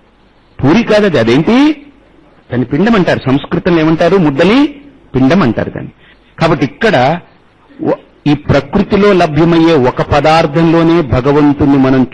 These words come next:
చూసే, చూసే ప్రయత్నం చేస్తున్నామే, ఆ ప్రయత్నాన్ని కొద్దిగా సాగిస్తే, ఇప్పుడు ఆ తల్లి ఏం చేస్తుంది? ఆ పిండాన్ని అలా పడేయదు. ఏది? పూరి పిండి, పిండి అంటే ఏంటి? పిండం. ఇదే తెలుగులో దాన్ని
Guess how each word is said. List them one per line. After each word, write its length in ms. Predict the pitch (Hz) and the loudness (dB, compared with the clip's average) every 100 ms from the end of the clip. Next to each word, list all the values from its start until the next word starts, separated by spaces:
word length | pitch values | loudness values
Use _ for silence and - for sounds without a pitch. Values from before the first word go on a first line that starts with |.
| 131 | -4
చూసే, 380 | 123 - - - | -4 -8 -8 -6
చూసే 160 | 117 131 | -6 -6
ప్రయత్నం 580 | - _ 113 113 123 110 | -8 _ -6 -2 0 0
చేస్తున్నామే, 600 | 98 - 101 98 123 165 - - - - | -2 -4 -6 -4 -4 -6 -10 -20 -10 -4
ఆ 80 | 123 | -4
ప్రయత్నాన్ని 680 | - 131 165 - 220 202 | -2 0 0 0 0 0
కొద్దిగా 220 | 180 160 165 | 0 0 0
సాగిస్తే, 420 | 151 175 196 - 262 _ _ _ _ _ _ - | -2 -2 -4 -6 -12 _ _ _ _ _ _ -6
ఇప్పుడు 140 | 143 | -2
ఆ 40 | |
తల్లి 300 | 123 127 139 | 0 0 2
ఏం 120 | 160 160 | 2 2
చేస్తుంది? 540 | 147 151 143 196 226 - - _ _ - | 0 0 2 0 -2 -8 -20 _ _ -4
ఆ 100 | 120 | -4
పిండాన్ని 680 | - - 156 170 151 156 - - | -2 0 0 2 2 0 -2 -2
అలా 140 | 135 | -2
పడేయదు. 400 | 151 135 139 101 - _ _ _ _ _ 127 | 0 0 0 -2 -10 _ _ _ _ _ -2
ఏది? 300 | 139 208 226 | 0 0 -2
పూరి 520 | - - - 135 143 | -8 -10 -2 0 0
పిండి, 560 | - 135 143 113 180 - _ _ _ - - | 0 0 2 0 -2 -10 _ _ _ -14 -2
పిండి 420 | 131 151 147 196 | 0 2 2 2
అంటే 200 | 165 160 | 2 2
ఏంటి? 260 | 156 165 123 | 2 2 0
పిండం. 680 | 110 117 110 127 98 85 117 _ _ _ _ _ _ - | 0 0 2 2 0 -4 -14 _ _ _ _ _ _ -2
ఇదే 180 | 202 | 0
తెలుగులో 400 | 190 131 160 226 | 2 2 2 2
దాన్ని 280 | 247 202 233 | 2 2 2